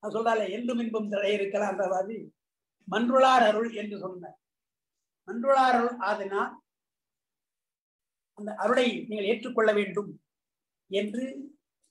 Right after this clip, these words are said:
அறத்துறை அந்தணர்கள் வணங்கினார்கள் என்பதோடு இருக்குது. அதுவரை நாம் இன்றைக்கு நாம நிறுத்தி வைக்கலாம்.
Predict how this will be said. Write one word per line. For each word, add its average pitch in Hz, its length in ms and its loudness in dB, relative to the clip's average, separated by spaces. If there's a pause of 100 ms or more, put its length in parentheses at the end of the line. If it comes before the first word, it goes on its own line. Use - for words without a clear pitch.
அறத்துறை 262 460 4
அந்தணர்கள் 220 420 -2
வணங்கினார்கள் 202 760 -4 (360)
என்பதோடு 196 380 -4
இருக்குது. 196 300 -8 (1080)
அதுவரை 233 340 6
நாம் 240 220 2
இன்றைக்கு 202 280 -8
நாம 170 360 -6 (380)
நிறுத்தி 220 220 -2
வைக்கலாம். 196 480 2